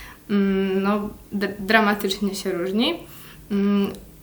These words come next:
ogólnie ich rozwój zaczyna się około szes-, szesnastego do dwudziestego tygodnia życia płodowego.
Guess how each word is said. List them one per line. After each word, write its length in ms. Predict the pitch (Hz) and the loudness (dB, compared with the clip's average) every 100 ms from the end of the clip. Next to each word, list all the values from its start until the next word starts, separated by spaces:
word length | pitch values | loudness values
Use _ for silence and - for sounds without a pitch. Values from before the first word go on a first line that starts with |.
| - | -4
ogólnie 400 | 220 302 277 202 | 0 2 4 2
ich 100 | 190 | 2
rozwój 380 | 190 214 226 233 | 0 0 0 0
zaczyna 420 | 208 190 220 208 | 0 0 0 0
się 160 | 202 196 | -2 -4
około 300 | 196 196 196 | -2 -2 -2
szes-, 500 | 196 202 190 - - - | -2 -6 -6 -6 -8 -8
szesnastego 680 | - 202 214 202 269 262 226 | -2 0 0 -2 -2 2 2
do 100 | 220 | 2
dwudziestego 560 | 214 202 - 208 202 | 0 -2 -2 0 -2
tygodnia 420 | 196 196 190 180 | -2 -2 -2 -4
życia 260 | 185 180 180 | -6 -8 -10
płodowego. 720 | - 175 175 170 165 269 403 | -8 -6 -4 -4 -2 -2 -4